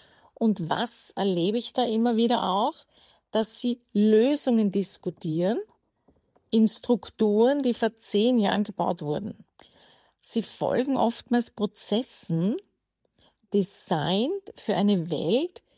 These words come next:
die es so einfach nicht mehr gibt. Und sie stellen dann Fragen,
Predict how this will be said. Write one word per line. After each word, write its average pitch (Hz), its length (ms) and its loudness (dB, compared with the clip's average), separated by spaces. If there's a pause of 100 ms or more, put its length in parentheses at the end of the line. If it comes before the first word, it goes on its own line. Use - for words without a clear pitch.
(300)
die 214 80 4
es - 280 0
so 220 260 2
einfach 185 540 -2
nicht 190 380 -4
mehr 196 120 0
gibt. - 460 -4
Und 185 120 0
sie 208 120 0
stellen 185 440 -2
dann 226 140 -2
Fragen, 240 580 -6